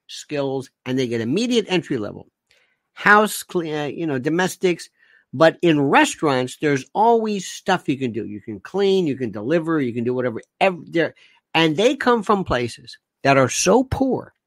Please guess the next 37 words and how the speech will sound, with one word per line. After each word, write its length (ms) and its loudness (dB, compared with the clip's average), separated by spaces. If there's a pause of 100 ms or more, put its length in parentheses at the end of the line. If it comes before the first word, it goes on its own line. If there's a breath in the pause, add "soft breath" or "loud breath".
(1500)
where 220 4
selling 500 0
human 400 2
beings 460 0 (100)
is 160 -4
not 240 -2 (160)
at 240 -6 (140)
all 440 -4 (420)
unheard 360 -10
of. 60 -20 (760)
I 100 2
know 100 4
it's 80 2
hard 160 2
to 40 -4
believe. 180 -6
People 200 0
say, 80 0
"I 140 2
don't 100 -2
wanna 140 -4
hear 80 -4
about 180 -8
that." 180 -18
It's 140 -8
true. 240 -10 (1200)
I, 160 -4
it's 200 2
true. 100 -20 (1300)
You, 300 10
you 280 6
don't 300 4
know. 180 0
The 140 -2
selling 400 0
of 80 0
him, 160 -2